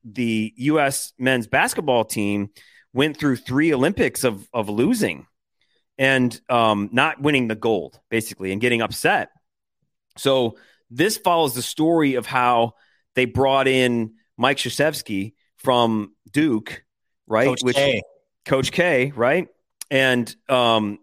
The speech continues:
Speaker 1: he, you know, a lot of people don't like him, but he, this story of this team coming in, they committed to meeting for three summers, right? And practicing for three summers before the Beijing Olympics.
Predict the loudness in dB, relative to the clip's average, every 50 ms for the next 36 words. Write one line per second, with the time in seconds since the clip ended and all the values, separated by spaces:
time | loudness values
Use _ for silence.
0 | _ _ _ -18 -12 -8 -6 -4 -4 -4 -4 -6 -8 -12 _ _ _ _ _ _
1 | _ _ _ _ _ _ _ _ -2 0 2 2 2 0 0 0 0 0 2 0
2 | 0 2 0 2 2 2 2 2 0 -4 -6 -6 -8 -12 -16 _ _ _ _ _
3 | _ _ _ _ _ -2 0 0 2 0 -2 -6 _ _ _ _ _ -12 -6 -4
4 | -4 -4 -4 -6 _ _ _ _ _ _ _ -6 -2 -2 0 0 0 -4 -4 -2
5 | -2 0 2 2 2 2 2 0 0 -2 0 0 2 2 2 0 -2 -4 -10 -6
6 | -2 -2 -2 -2 -4 -4 -2 -2 -2 -2 -2 -2 -2 0 0 0 2 2 2 2
7 | 2 0 -2 -6 -10 -14 _ _ _ _ _ _ _ _ _ _ _ _ _ _
8 | _ _ _ 0 0 2 2 0 -2 -2 -2 0 2 2 2 2 0 0 -2 -4
9 | -8 -8 -4 0 0 2 2 2 0 -2 -2 -2 0 0 0 0 0 0 0 -2
10 | -2 -4 -8 -8 -8 -4 -2 -2 0 0 0 0 0 0 2 2 2 2 0 -2
11 | -4 -6 -6 -8 -8 -10 -12 _ _ _ _ -4 -2 -2 -2 -2 -4 -8 -8 -6
12 | -6 -4 -4 -4 -4 -6 -6 -8 -8 -6 -8 -10 -8 -6 -4 -4 -2 -2 -2 -2
13 | -2 -2 -4 -4 -6 -8 -8 -6 -6 -2 -2 0 -2 -2 -2 -2 -2 -2 -2 -2
14 | -4 -4 -4 -2 -4 -4 -6 -6 -6 -6 -6 -6 -10 -14 -16